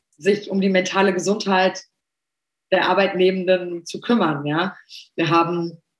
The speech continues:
äh, viel, viel mehr Krankheitstage, die aufgrund von psychischen Krankheiten auftreten. Wir haben,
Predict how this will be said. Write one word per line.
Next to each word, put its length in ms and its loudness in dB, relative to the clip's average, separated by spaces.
äh, 260 2
viel, 420 2
viel 260 0
mehr 180 4
Krankheitstage, 1120 0
die 540 0
aufgrund 360 2
von 280 -2
psychischen 480 0
Krankheiten 800 0
auftreten. 1000 -2
Wir 120 0
haben, 640 -4